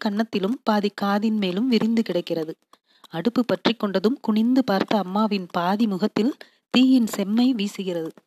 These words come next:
அன்று அம்மா சிறப்-, சிவப்பு புடவை வேறு உடுத்தியிருந்தாள். உற்று பார்த்து கொண்டே இருக்கையில்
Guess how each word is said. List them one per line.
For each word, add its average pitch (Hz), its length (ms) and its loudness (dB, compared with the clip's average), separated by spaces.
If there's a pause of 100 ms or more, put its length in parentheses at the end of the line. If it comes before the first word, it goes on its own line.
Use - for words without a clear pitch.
(520)
அன்று 262 280 2
அம்மா 247 340 4 (120)
சிறப்-, 226 280 0
சிவப்பு 277 440 -4
புடவை 214 400 -14
வேறு 208 280 -18
உடுத்தியிருந்தாள். 170 680 -6 (580)
உற்று - 340 -4
பார்த்து 208 340 -4
கொண்டே 247 400 2
இருக்கையில் 214 540 -2